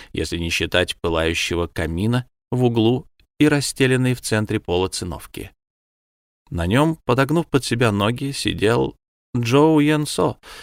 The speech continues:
в белоснежном кимоно, расшитом красной нитью. Перед ним лежал в чёрных лакированных ножнах меч катана.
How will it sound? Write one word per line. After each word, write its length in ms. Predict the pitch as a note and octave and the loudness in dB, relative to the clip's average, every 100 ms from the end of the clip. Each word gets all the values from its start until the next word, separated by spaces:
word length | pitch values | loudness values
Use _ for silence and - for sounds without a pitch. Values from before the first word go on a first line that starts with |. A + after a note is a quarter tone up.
| - | -8
в 100 | - | -2
белоснежном 640 | F#2 F2 E2+ G#2+ A2+ A2 G#2+ | 2 2 2 0 0 -2 -2
кимоно, 500 | - E2+ F2 A#2 B2+ - - | -2 -2 0 -2 -4 -12 -4
расшитом 840 | F#2 D#2+ - F#2+ G#2 G2 F#2+ - - | -2 -2 -2 -2 -2 -2 -2 -4 -6
красной 580 | - E2+ E2 - E2+ E2+ | -2 -2 -2 -6 -4 -4
нитью. 500 | D#2 - - - - _ _ - | -6 -8 -10 -12 -14 _ _ -2
Перед 240 | G#2 A#2 | 0 2
ним 160 | D3 D#3+ | 0 2
лежал 380 | C#3+ B2 C#3+ | 2 2 0
в 80 | C#3+ | -2
чёрных 540 | - - B2 A#2 A2 - - | -2 0 2 0 -2 -6 0
лакированных 800 | A#2+ - A2 G#2 G2 G2 F#2+ G2+ | 0 2 4 4 4 0 -2 -2
ножнах 580 | G2 F#2+ F#2+ G2+ G2+ | 0 0 0 -6 -6
меч 400 | - D#2+ E2 - | -6 -4 -2 -4
катана. 720 | - G2 - - - A#1+ - | -6 -6 -6 -10 -10 -12 -16